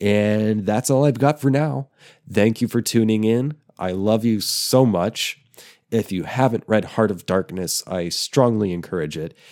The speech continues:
If you haven't seen, um, oh, oh, and if you haven't read House of Leaves, I encourage you to read it. If you haven't heard Angry Johnny by Poe, I encourage you to listen to it. And if you haven't seen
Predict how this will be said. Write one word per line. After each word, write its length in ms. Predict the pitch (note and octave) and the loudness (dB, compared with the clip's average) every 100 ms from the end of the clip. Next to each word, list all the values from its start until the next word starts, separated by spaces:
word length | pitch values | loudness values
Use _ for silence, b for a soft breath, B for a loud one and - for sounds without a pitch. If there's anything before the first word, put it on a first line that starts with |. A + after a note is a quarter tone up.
| B | B
If 220 | - F#2+ - | -6 -4 -4
you 120 | E2+ | -4
haven't 460 | F2+ A2 A2+ A2+ | 0 2 2 0
seen, 680 | - - G#2+ G#2+ G#2 G2 F#2+ b b b - | -2 -2 2 2 2 -2 -6 b b b -4
um, 960 | F#2+ F2 E2+ E2+ E2+ D#2+ D2 C#2+ - - _ - | -2 0 -2 -4 -6 -6 -8 -12 -16 -20 _ -6
oh, 140 | A#2 | -2
oh, 180 | - A2+ | 0 0
and 200 | A2+ A2 | 0 -2
if 160 | A2 - | -2 2
you 80 | A2+ | 2
haven't 280 | A#2 A#2 G#2+ | 2 2 0
read 180 | G#2 | -2
House 340 | E2+ A2 G#2 - | 0 0 0 0
of 140 | D#2+ | -4
Leaves, 340 | F#2+ G2+ A2+ G#2 | -2 0 0 0
I 100 | F2+ | -4
encourage 640 | E2+ - E2+ E2 E2+ - _ | -6 -8 -8 -8 -10 -16 _
you 140 | F#2 | -10
to 460 | E2+ G2 F2 E2+ E2+ | -8 -6 -4 -4 -6
read 280 | F2 F2+ E2+ | -8 -6 -2
it. 200 | G2 - B B - | -2 -4 B B -6
If 160 | G#2 | -4
you 140 | A2 G2+ | 0 -2
haven't 400 | G2+ A#2+ A2 F2+ | 2 2 2 -2
heard 240 | G#2+ G2+ | 0 0
Angry 360 | - G2 G2 G2 | 0 -4 -2 -4
Johnny 400 | F2 F2+ E2+ F#2 | -2 -2 -2 -4
by 220 | G2+ E2+ | -4 -6
Poe, 380 | D#2+ G#2 E2+ F2+ - | -6 -4 -4 -4 -6
I 100 | F2 | -4
encourage 600 | G2 G2 - E3 G2+ - | -4 -4 2 4 4 0
you 100 | D#2+ | -8
to 120 | - | -6
listen 300 | F#2 F2 E2 | -6 -6 -6
to 160 | - F2 | -8 -6
it. 160 | G2+ B B B | -6 B B B
And 100 | A#2 | -2
if 120 | A#2+ A#2 | 0 2
you 100 | G#2 | 0
haven't 440 | F#2 A#2 B2 G2 | 2 0 0 -2
seen 520 | - A2+ G#2 E2+ E2 | -2 0 0 -2 -8